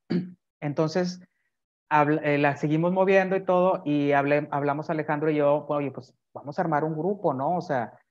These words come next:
vamos a hacer algo para seguir haciendo proyectos". "Ok,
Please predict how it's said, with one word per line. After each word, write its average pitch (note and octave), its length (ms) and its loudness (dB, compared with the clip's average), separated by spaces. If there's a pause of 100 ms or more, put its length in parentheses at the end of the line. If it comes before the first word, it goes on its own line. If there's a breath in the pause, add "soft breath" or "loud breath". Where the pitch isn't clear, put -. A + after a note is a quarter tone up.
(380)
vamos B2+ 260 -6
a F3 40 -2
hacer D#3 200 0
algo D3+ 680 4
para B2 180 0
seguir C3+ 400 -2
haciendo D3 380 -4
proyectos". E3 680 -4 (640)
"Ok, F3+ 220 4